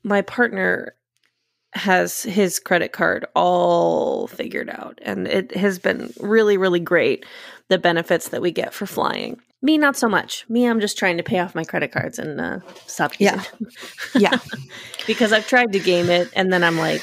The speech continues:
Speaker 1: "I'm not good at this game." <laughs>
Speaker 2: It, it's a tricky fucking game.
Speaker 1: You know, but know yourself. Don't, if
Speaker 2: Yeah.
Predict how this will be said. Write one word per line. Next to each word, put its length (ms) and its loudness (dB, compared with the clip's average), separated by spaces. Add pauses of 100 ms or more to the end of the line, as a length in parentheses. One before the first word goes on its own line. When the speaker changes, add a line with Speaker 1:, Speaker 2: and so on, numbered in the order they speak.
(920)
Speaker 1:
"I'm 120 4
not 160 4
good 120 2
at 80 -4
this 180 0
game." 320 -6 (460)
<laughs> 600 -2
Speaker 2:
It, 180 4 (340)
it's 200 0
a 80 2
tricky 400 0
fucking 440 0
game. 380 -4 (680)
Speaker 1:
You 140 -2
know, 260 2
but 240 0
know 240 4
yourself. 760 -2 (160)
Don't, 360 0
if 160 4
Speaker 2:
Yeah. 60 -10